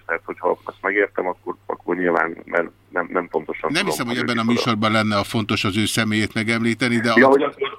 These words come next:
Speaker 1: akkor csak az a kérdés,
Speaker 2: Hát, hogy, hogy egyéb-
Speaker 1: Akkor az a kérdés, hogy,
Speaker 2: Az, az a
Speaker 1: hogy
Speaker 2: kérdés, hogy
Speaker 1: komolyan
Speaker 2: vaj-
Speaker 1: vegyük-e a hetedik kerületi polgármester jelöltséget.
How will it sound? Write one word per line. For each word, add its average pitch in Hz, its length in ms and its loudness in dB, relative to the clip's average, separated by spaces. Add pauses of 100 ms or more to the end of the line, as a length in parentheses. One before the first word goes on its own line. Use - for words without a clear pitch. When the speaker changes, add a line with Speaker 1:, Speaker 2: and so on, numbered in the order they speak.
Speaker 1:
akkor 135 280 0
csak 135 160 -2
az 143 100 4
a 131 80 2
kérdés, 123 600 -4 (800)
Speaker 2:
Hát, 139 100 -6
hogy, 180 180 0
hogy 175 200 4
egyéb- 185 240 4
Speaker 1:
Akkor - 300 2
az 110 60 4
a 110 100 -2
kérdés, 107 440 -2
hogy, 104 120 2
Speaker 2:
Az, 101 180 4
az - 100 8
a - 40 6
Speaker 1:
hogy - 80 4
Speaker 2:
kérdés, 170 340 2
hogy - 100 2
Speaker 1:
komolyan 110 180 4
Speaker 2:
vaj- 95 100 2
Speaker 1:
vegyük-e 104 200 -4
a 98 60 4
hetedik 101 340 -4
kerületi 95 340 0
polgármester 87 600 -2
jelöltséget. 78 580 -8